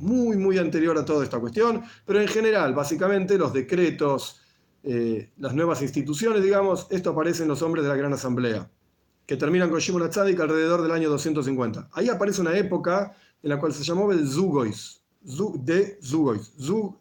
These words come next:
en hebreo quiere decir parejas. Eran parejas de grandes sabios, como Nitai Arbeili, eh,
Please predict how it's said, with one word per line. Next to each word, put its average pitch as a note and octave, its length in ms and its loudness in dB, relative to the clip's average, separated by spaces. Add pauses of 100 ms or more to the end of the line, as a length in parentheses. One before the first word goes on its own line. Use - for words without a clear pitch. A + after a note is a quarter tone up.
en D3 140 -2
hebreo F3 240 2
quiere D#3+ 180 0
decir F#3 300 -2
parejas. C3+ 640 -4 (280)
Eran D#3 200 -2
parejas F#3+ 300 2
de D#3+ 80 2
grandes F3+ 340 2
sabios, E3 600 0 (1200)
como C3+ 340 0
Nitai C#3+ 380 0
Arbeili, D3 840 2 (240)
eh, A#2 640 -2